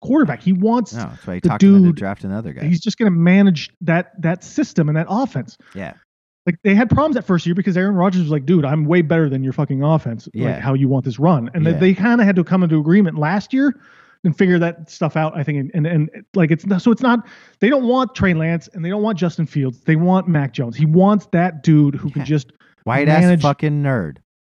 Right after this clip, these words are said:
Speaker 1: game manager. He,
Speaker 2: Yeah.
Speaker 1: yeah, he wants a game manager.
Speaker 2: Apparently, Mac Jones is very good at side-to-side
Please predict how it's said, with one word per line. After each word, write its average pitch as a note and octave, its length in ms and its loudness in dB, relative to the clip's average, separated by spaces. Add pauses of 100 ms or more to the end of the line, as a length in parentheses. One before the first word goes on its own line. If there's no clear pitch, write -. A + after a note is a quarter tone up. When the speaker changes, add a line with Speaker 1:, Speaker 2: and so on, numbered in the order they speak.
(120)
Speaker 1:
game F3+ 220 2
manager. A#2 380 -4
He, A#2 80 -4
Speaker 2:
Yeah. A#2 120 0
Speaker 1:
yeah, D3 200 2
he D3+ 80 0
wants F3+ 180 2
a F#3+ 40 -10
game E3+ 240 2
manager. A#2+ 180 -2
Speaker 2:
Apparently, D3+ 320 -4
Mac A2+ 260 -6
Jones A#2+ 320 -4
is D2+ 120 -10
very F#2+ 200 -6
good F2+ 180 -8
at C#2+ 120 -12
side-to-side F2 960 -12